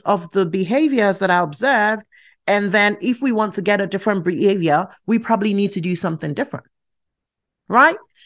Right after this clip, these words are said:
So now you've attended refinement, you've noticed the gaps, you document those gaps. You know what you're also looking out for, right? Okay, so now it's time for sprint review.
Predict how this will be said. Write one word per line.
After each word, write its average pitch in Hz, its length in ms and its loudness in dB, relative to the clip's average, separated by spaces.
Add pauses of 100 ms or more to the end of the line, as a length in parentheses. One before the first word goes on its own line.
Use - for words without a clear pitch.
(180)
So 285 200 4
now 269 180 6
you've 214 220 0
attended 254 380 0
refinement, 214 520 -2
you've 190 140 -4
noticed 190 360 -2
the 170 80 -6
gaps, 254 480 0
you 170 120 -4
document 175 580 0
those 156 240 -2
gaps. - 320 -6
You 202 140 0
know 226 120 2
what 196 300 0
you're 185 100 0
also 180 540 -2
looking 170 460 -2
out 156 240 -2
for, 151 260 -4
right? 190 340 0 (600)
Okay, 262 400 2 (120)
so - 180 2
now 254 420 2
it's - 180 -4
time 339 240 0
for 359 100 0
sprint - 340 -4
review. 170 500 -2